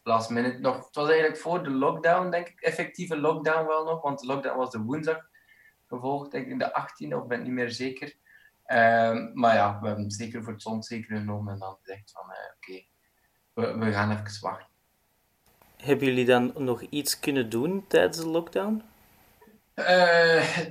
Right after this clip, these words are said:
Speaker 1: we moesten nog veel doen, ja. We moesten, eh, alles stopzetten. Dus alle vrachtwa-, allee, alles vrachtwagens waren ingeladen. Eh, de decors stonden klaar. Ehm, ja, acteurs afbellen. Eh,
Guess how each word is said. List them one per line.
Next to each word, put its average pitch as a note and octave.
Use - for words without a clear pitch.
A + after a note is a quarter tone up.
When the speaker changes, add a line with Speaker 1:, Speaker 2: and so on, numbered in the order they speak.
Speaker 1:
we D3+
moesten D#3
nog C#3
veel F#3
doen, G#3
ja. E3+
We D3
moesten, C#3+
eh, A#2+
alles C3+
stopzetten. -
Dus C3
alle B2+
vrachtwa-, C3
allee, A#2
alles A#2
vrachtwagens A#2+
waren A#2
ingeladen. A#2+
Eh, G#2+
de -
decors A#2+
stonden A2+
klaar. A#2+
Ehm, G#2+
ja, A#2+
acteurs B2+
afbellen. B2
Eh, G#2+